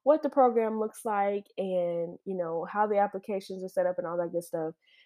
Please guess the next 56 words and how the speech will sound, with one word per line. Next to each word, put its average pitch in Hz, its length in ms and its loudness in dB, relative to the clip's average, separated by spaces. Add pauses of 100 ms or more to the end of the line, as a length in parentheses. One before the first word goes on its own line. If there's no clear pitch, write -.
So 196 340 6
definitely 247 380 4
stay 220 380 4
in 208 60 -2
community 208 360 2
with 202 140 -2
me 190 140 0
on 170 140 -2
my 160 180 -8
email 254 380 6
list 247 260 6
as 196 220 0
well 196 240 2
as 190 220 4
on 180 160 -2
TikTok. 208 480 -4
That's 196 200 -6
where, 185 360 0
and 302 180 8
Facebook, 220 480 4
you 214 80 -6
can 202 240 -4
follow 196 280 0
my 180 120 -2 (100)
Facebook 185 500 0 (580)
and 196 180 2
s-, - 160 -14
just 208 240 6
get 240 240 10
more 202 560 4
information 185 640 -2
about 175 240 -2
the 170 80 -8
program 160 500 -6
so - 140 -4
you 180 180 -4
can 170 160 -6
see - 240 -6
if 190 120 -6
this 190 200 -2
is 190 100 -2
a 180 60 6
right 165 240 4
fit - 180 0
for - 140 -6
you 180 220 -2
and 170 80 -4
where 170 140 0
you 165 180 -2
are 156 120 0
in 151 60 -2
your 151 120 -4
life 87 260 -6
right - 140 -10
now. - 280 -12
So 175 420 2